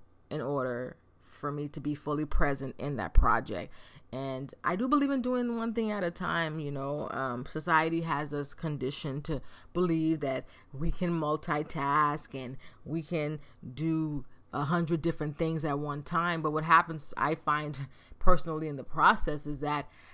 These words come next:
you start to break down, you start to, to get tired, and you start not to think. I remember one time, not to go off topic, but I remember one time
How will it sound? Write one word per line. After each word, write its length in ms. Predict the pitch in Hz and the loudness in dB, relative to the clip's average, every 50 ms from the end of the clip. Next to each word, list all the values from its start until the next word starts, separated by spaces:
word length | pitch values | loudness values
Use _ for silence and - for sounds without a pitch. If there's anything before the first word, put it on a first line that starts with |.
| - - - - - | -20 -20 -20 -20 -12
you 100 | - 170 | -10 -6
start 300 | 160 - - 165 160 165 | -6 2 4 4 4 4
to 80 | - 175 | 2 -4
break 340 | 143 135 175 170 160 147 - | -2 0 0 0 0 0 -4
down, 460 | - 151 143 170 208 196 165 156 156 | -2 0 2 2 4 2 2 0 -2
you 80 | 151 143 | -4 -6
start 360 | - - - 156 151 151 - | -4 0 2 2 2 2 -2
to, 440 | - - 160 156 147 147 143 135 123 - - - - - | -4 -2 0 0 0 0 -2 -4 -6 -10 -18 -20 -16 -6
to 100 | - 175 | -4 0
get 220 | 160 175 170 165 | 6 6 6 6
tired, 540 | - - 196 185 185 220 240 208 185 175 170 | 4 4 8 8 8 10 8 6 6 6 4
and 120 | 165 160 | 4 2
you 80 | 160 156 | 0 -4
start 220 | - - 180 170 | -2 0 0 0
not 140 | 170 165 165 | 0 -2 -4
to 140 | - 151 139 - - - - | -4 -6 -4 -2 -2 -2 2
think. 280 | - 170 196 202 180 - - | 4 4 4 4 0 -2 0
I 60 | 175 | 0
remember 300 | 240 285 294 285 269 269 | 2 2 2 4 4 4
one 180 | 254 254 247 240 | 4 4 2 0
time, 380 | - 226 220 214 202 196 196 - - - - - - | 0 0 2 2 2 2 0 -4 -10 -14 -16 -6 -6
not 140 | - 170 - | -6 -4 -4
to 80 | 170 | -2
go 120 | 156 170 156 | 0 0 0
off 140 | 143 - | 0 0
topic, 420 | - - 170 156 160 - 160 143 - | -2 2 2 2 2 4 4 4 4
but 100 | - 160 | 4 2
I 40 | 165 | 2
remember 300 | 170 185 185 190 185 180 | 2 2 0 0 0 0
one 200 | 175 175 175 175 | 0 -2 -2 -2
time 420 | - 180 151 147 143 147 151 | -4 -4 -4 -4 -6 -6 -8